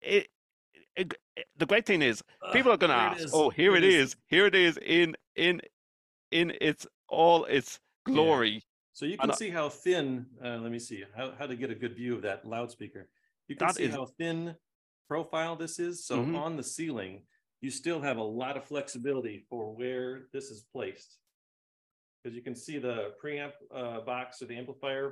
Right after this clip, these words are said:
Speaker 2: box,
Speaker 1: Mm-hmm.
Speaker 2: you know, is such that this loudspeaker is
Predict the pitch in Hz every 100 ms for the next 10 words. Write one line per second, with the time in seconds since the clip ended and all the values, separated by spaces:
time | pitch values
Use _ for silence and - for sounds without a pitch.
0 | 139 135 143 143 175 - _ 123 123 127
1 | 135 _ _ _ _ 127 - 127 123 -
2 | 113 131 135 123 123 127 - 120 120 117
3 | 107